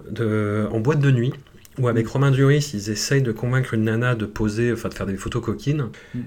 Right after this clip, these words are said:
Speaker 1: Et lui arrive en disant, « Ouais, tu veux pas fouter pour des photos de charme ? » Et, euh, et je crois qu'il y a du, c'est là, à ce moment-là, qu'il y a du placebo sur la bande son.
Speaker 2: Mm, non, c'est dans la fête,
Speaker 1: C'est dans la fête, après. Ouais.
Speaker 2: C'est la, la, la dent que j'ai sur, contre ce film, c'est surtout de m'avoir fait entendre, entendre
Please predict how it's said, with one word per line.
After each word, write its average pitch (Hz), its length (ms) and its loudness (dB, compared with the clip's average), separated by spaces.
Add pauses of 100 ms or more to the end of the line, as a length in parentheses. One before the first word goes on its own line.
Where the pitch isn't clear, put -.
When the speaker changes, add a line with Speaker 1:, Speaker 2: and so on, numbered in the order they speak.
(120)
Speaker 1:
Et 117 100 2
lui 156 260 6
arrive 143 520 6
en 113 100 4
disant, « 117 260 2
Ouais, 269 240 8
tu - 120 0
veux - 20 -2
pas 175 100 6
fouter - 200 -2
pour 165 80 4
des 151 80 4
photos 147 180 0
de 143 60 -2
charme ? » 196 420 2 (300)
Et, 117 160 2
euh, 104 180 0 (540)
et 127 80 -2
je - 100 -4
crois 196 140 0
qu'il 143 120 0
y 107 60 -4
a - 20 -6
du, 110 120 -6
c'est - 140 2
là, 151 80 4
à 151 60 0
ce 139 160 -4
moment-là, 139 220 4
qu'il 139 120 2
y 107 40 -2
a - 20 0
du 143 60 -2
placebo 139 420 2
sur 135 140 -2
la 117 80 2
bande 110 220 -4
son. 143 180 -4 (360)
Speaker 2:
Mm, 143 260 2
non, 143 160 4
c'est 143 60 0
dans 127 120 2
la 127 80 0
fête, 135 320 -6
Speaker 1:
C'est 143 100 4
dans 147 100 10
la 143 80 10
fête, 151 200 6
après. 135 280 2 (180)
Ouais. 107 140 -4 (100)
Speaker 2:
C'est 139 100 -4
la, 127 220 0
la, 117 220 -2
la 117 120 -4
dent 143 220 4
que 123 80 2
j'ai 131 80 2
sur, 127 220 -6
contre 123 240 -4
ce - 100 -8
film, 135 160 -2
c'est 131 100 -8
surtout 117 200 -12
de 123 60 -4
m'avoir 113 180 -6
fait - 80 -10
entendre, 113 280 -10
entendre 107 380 -10